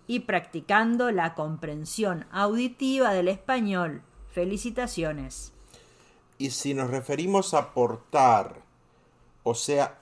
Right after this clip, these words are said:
Speaker 2: cargar algo, ¿cómo se usa? ¿En qué contexto?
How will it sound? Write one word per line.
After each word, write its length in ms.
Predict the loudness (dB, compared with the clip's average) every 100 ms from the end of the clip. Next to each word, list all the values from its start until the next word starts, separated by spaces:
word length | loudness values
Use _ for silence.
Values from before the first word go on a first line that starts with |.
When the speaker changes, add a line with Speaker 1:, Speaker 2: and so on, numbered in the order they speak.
| -2
Speaker 2:
cargar 600 | 2 4 2 4 4 4
algo, 540 | 2 0 -4 -10 -18 _ _ _ _ _ _
¿cómo 240 | -2 0
se 200 | 0 -2
usa? 420 | -4 -4 -10 -10 -12 _ _
¿En 140 | -6 -6
qué 140 | -8 -6
contexto? 680 | -4 -4 -10 -12 -14 -18